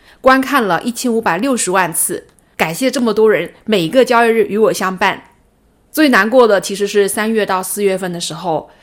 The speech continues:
当时恐慌贪婪指数达到了历史最低点，市场风声鹤唳，血流成河。在二零二五年四月四号，市场崩盘式下跌，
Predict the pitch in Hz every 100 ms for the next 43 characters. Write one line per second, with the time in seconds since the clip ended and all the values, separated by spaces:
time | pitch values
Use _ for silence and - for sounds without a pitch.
0 | _ - 233 240 202 202 185 147 247 277
1 | 262 277 247 247 220 202 185 156 202 185
2 | 156 226 214 160 214 202 202 196 160 107
3 | - _ _ _ _ - 349 294 190 180
4 | 294 294 294 294 311 233 247 147 - _
5 | - - 330 220 196 220 214 233 190 214
6 | - - _ _ _ _ - 330 - 349
7 | 302 339 311 214 180 - 247 220 214 220
8 | 214 208 - - - - 262 175 175 277
9 | 262 190 190 220 214 196 208 214 -